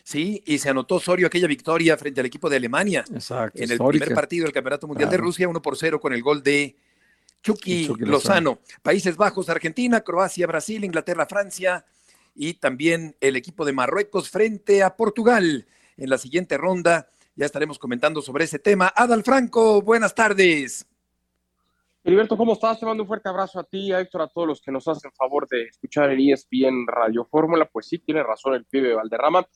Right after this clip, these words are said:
Speaker 3: que normalmente los mexicanos somos así, solemos extrañar al técnico que en su momento no supimos valorar o supimos apreciar,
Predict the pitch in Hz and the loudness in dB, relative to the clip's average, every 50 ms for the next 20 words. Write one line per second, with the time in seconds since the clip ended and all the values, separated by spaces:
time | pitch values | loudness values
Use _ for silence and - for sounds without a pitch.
0 | _ _ _ _ _ _ _ _ - 185 196 202 160 170 196 196 214 214 214 220 | _ _ _ _ _ _ _ _ 4 4 4 4 2 -2 -6 -8 -4 2 4 4
1 | 220 202 202 214 247 277 294 294 302 277 - 262 233 214 208 196 185 190 180 220 | 4 4 4 2 2 2 2 2 0 -2 0 -2 0 0 0 -2 -4 -4 -4 -2
2 | 247 254 208 - 226 226 214 196 185 170 151 196 226 233 - _ _ _ _ _ | -2 -2 -4 -4 -4 -4 -4 -4 -6 -6 -4 -6 -6 -6 -8 _ _ _ _ _
3 | - 185 180 190 233 247 226 190 - 170 160 - - 180 175 190 220 214 202 185 | 0 2 4 4 4 2 0 0 -2 -6 -8 -6 -6 -6 -2 -2 0 0 0 -2
4 | - - 196 202 214 208 202 190 - 175 156 151 _ - 147 135 127 123 120 120 | -2 -2 -4 -2 -2 -4 -4 -4 -4 -6 -6 -6 _ -4 -2 -2 0 -2 -2 -4
5 | 120 120 104 - 156 151 151 147 - 160 147 147 143 147 156 180 185 180 - 170 | -6 -6 -6 -4 -2 0 0 -2 -4 -6 -4 -2 -2 2 2 0 0 0 0 -2
6 | 151 151 160 165 165 160 - - 139 - - 160 160 147 139 123 120 120 117 113 | 0 2 0 0 0 -2 -4 -10 -6 -2 -2 -2 0 -2 -4 -4 -6 -8 -6 -4
7 | 113 135 156 165 156 135 - 117 110 - 143 151 143 123 127 113 - 131 127 - | 0 2 2 2 2 -2 -6 -10 -10 -6 -6 -6 -4 -4 -6 -6 -6 -2 0 2
8 | 160 175 | 2 0